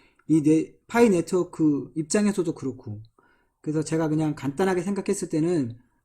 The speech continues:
오티티 기업이 첫 번째 파트너 대상으로 이름을 올렸으면 좋겠다는 생각이 있어서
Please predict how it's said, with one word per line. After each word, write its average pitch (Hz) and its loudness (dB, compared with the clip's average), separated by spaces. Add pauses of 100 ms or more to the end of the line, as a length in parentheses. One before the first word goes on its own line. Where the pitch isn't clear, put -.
(120)
오티티 170 0
기업이 151 0 (240)
첫 214 -4
번째 196 -2
파트너 156 -6
대상으로 151 -4 (420)
이름을 175 6
올렸으면 156 2
좋겠다는 156 -4
생각이 180 -6
있어서 156 -6